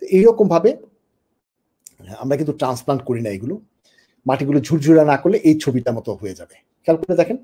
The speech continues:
কেমন হয়ে গিয়েছে চেহারা। পেঁয়াজ করতে পারেন, রসুন করতে পারেন, এইরকম ভাবে পানির কন্টেনারে। এবার চ্যালেঞ্জ করে ফেলেন না কেন, পানির কন্টেনারের ভিতরে কিছু করে রাখেন, ঝুলিয়ে রাখেন, পরে পেঁয়াজ,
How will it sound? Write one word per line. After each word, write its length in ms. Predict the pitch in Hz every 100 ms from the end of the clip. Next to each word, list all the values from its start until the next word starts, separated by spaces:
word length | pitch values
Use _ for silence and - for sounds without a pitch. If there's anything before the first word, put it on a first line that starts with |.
| _
কেমন 240 | 160 151 127
হয়ে 160 | 123
গিয়েছে 380 | 101 92 - -
চেহারা। 400 | - 98 85 - _ _ _ _ _ _ _ _ _ _ _ _ _ _
পেঁয়াজ 320 | 147 131 127
করতে 200 | 131 123
পারেন, 260 | 120 123 123
রসুন 240 | 123 143
করতে 240 | 131 127 123
পারেন, 280 | 113 120 131 -
এইরকম 460 | 175 160 156 151
ভাবে 300 | 127 131 139
পানির 460 | 131 - 143 156 147
কন্টেনারে। 640 | 143 135 135 123 113 104 - _ _ -
এবার 180 | 185
চ্যালেঞ্জ 380 | 190 202 208 202
করে 200 | - 277
ফেলেন 240 | 269 151 107
না 100 | 95
কেন, 160 | 98 104
পানির 300 | 147 165 185
কন্টেনারের 500 | 175 160 170 170 165
ভিতরে 200 | 160 156
কিছু 240 | 151 151 156 -
করে 180 | 160 160
রাখেন, 320 | 156 240 156 - _ -
ঝুলিয়ে 380 | 98 139 160 165
রাখেন, 340 | 151 156 214 113 _ _ _
পরে 180 | 139 127 127 -
পেঁয়াজ, 380 | 143 131 117